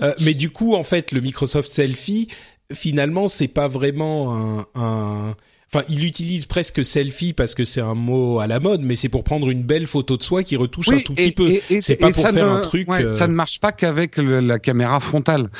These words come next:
Speaker 2: C'est-à-dire,
Speaker 1: Mm.
Speaker 2: tu peux prendre n'importe quelle photo de
Speaker 1: Ouais,
Speaker 2: gens.
Speaker 1: ça, ça devrait
Speaker 2: C'est,
Speaker 1: s'appeler
Speaker 2: c'est fait pour les
Speaker 1: Microsoft
Speaker 2: portraits,
Speaker 1: Portrait,
Speaker 2: quoi.
Speaker 1: quoi.
Speaker 2: Voilà,
Speaker 1: Mm.
Speaker 2: ça pourrait s'appeler Microsoft Portrait. Euh, de, vous faites une photo de quelqu'un, ça va vous permettre de l'optimiser un petit peu. Et, euh, et c'est vrai que souvent, on prend des photos, euh,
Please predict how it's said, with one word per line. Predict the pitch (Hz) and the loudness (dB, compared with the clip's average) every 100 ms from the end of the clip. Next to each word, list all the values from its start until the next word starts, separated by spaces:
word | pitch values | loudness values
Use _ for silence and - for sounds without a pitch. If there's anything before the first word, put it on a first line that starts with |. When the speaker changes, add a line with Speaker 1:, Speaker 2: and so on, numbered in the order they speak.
| - | -16
Speaker 2:
C'est-à-dire, | - - 113 123 | -14 0 4 4
Speaker 1:
Mm. | 147 | 2
Speaker 2:
tu | 131 | 0
peux | 139 | 0
prendre | 139 151 | 2 4
n'importe | 147 185 190 170 | 4 4 2 2
quelle | 170 | 2
photo | 143 156 135 156 151 131 - - - | 2 0 2 4 4 2 -10 -16 -6
de | 92 | 4
Speaker 1:
Ouais, | 123 | 6
Speaker 2:
gens. | 120 139 | 6 6
Speaker 1:
ça, | 120 | 4
ça | - 143 | 2 0
devrait | 135 120 | 4 4
Speaker 2:
C'est, | 165 | 4
Speaker 1:
s'appeler | 147 185 | 4 4
Speaker 2:
c'est | 196 | 4
fait | |
pour | 208 | 4
les | 131 185 | 4 4
Speaker 1:
Microsoft | 170 | 4
Speaker 2:
portraits, | 175 175 160 | 2 4 2
Speaker 1:
Portrait, | 139 | 2
Speaker 2:
quoi. | 135 | 0
Speaker 1:
quoi. | 101 101 - _ _ | -4 -4 -10 _ _
Speaker 2:
Voilà, | 123 143 123 | 2 2 2
Speaker 1:
Mm. | |
Speaker 2:
ça | - | 0
pourrait | 131 151 170 | -4 0 0
s'appeler | - 135 165 | 0 -2 2
Microsoft | 151 135 135 139 - | 2 0 -2 -2 -2
Portrait. | 131 - 127 156 185 - - - - | -4 -2 -2 -2 -6 -12 -14 -10 0
Euh, | 117 113 113 110 110 120 110 | 2 4 4 4 2 0 0
de, | 117 117 | 2 0
vous | 113 110 | 0 0
faites | 117 175 - | 2 2 4
une | 165 | 2
photo | 135 151 135 151 | 4 2 4 2
de | |
quelqu'un, | - 135 117 156 180 | 4 0 2 0 2
ça | 143 | 0
va | 120 | 2
vous | 117 113 | 2 2
permettre | 123 120 151 143 | 2 4 2 4
de | 127 | 6
l'optimiser | 127 127 143 143 127 143 | 4 4 2 2 4 2
un | 123 | 2
petit | - | 0
peu. | 123 131 170 - - - - | 2 2 2 -4 -10 -10 -8
Et, | 120 113 | 0 4
euh, | 113 107 104 107 | 6 4 2 0
et | 110 | -2
c'est | 104 131 | 0 2
vrai | 135 160 | 2 2
que | - | 0
souvent, | - 165 170 180 | 2 4 6 6
on | 170 | 4
prend | 113 147 | 2 4
des | 147 | 4
photos, | 135 151 135 160 151 147 | 4 2 4 6 6 6
euh, | 131 110 | 6 4